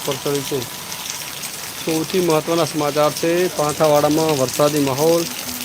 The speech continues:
વરસાદ પડી રહ્યો છે હાલમાં. ઘણા દિવસ બાદ ફરીથી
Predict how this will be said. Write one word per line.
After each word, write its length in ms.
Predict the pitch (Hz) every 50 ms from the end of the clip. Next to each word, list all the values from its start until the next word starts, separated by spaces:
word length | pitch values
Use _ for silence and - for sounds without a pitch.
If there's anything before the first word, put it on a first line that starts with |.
| - - - - - - - -
વરસાદ 380 | 151 147 143 - - 160 160 151 -
પડી 320 | - 151 147 151 156 160 156
રહ્યો 220 | 151 147 147 151
છે 160 | 147 - -
હાલમાં. 500 | 156 - 160 165 160 160 156 170 175 190 185 - - - - - - - - - - - - - - - - - - - - 294 294 - - - - - - - 254 - - - - - - - - - - - 92 95 - - - - - - - - - 123 - - - - - - - 254 - - - - - - - - - - - - - - - - - - - - - - - - - - - - - - -
ઘણા 220 | 156 156 170 175
દિવસ 300 | 165 160 165 170 156 -
બાદ 140 | 165 160 160
ફરીથી 540 | 147 - - 165 165 160 175 175 175 185 196